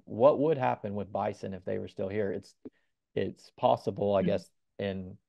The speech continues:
Speaker 1: to mentally simulate it, but in terms of experimentally showing it, it, it's a lot more difficult.
Speaker 2: Yeah.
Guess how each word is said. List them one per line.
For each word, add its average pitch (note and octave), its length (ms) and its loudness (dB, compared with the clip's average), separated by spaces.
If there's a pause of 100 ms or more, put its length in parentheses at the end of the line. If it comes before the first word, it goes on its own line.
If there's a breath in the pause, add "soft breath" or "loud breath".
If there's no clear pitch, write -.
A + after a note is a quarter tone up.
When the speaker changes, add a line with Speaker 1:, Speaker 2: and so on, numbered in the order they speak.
(280)
Speaker 1:
to F#2+ 200 -4 (160)
mentally G2 720 -4 (840)
simulate F#2+ 520 0
it, F#2 180 -4
but F#2+ 140 2
in F#2 140 -4
terms F#2+ 260 -6
of F2+ 140 -4
experimentally F#2+ 880 -6 (480)
showing G#2 400 -4
it, B2+ 200 -6
it, F2+ 200 -8 (200)
it's - 140 -20
a - 60 -12
lot - 200 -4
more G1+ 160 -14
difficult. - 440 -12
Speaker 2:
Yeah. E3 220 -2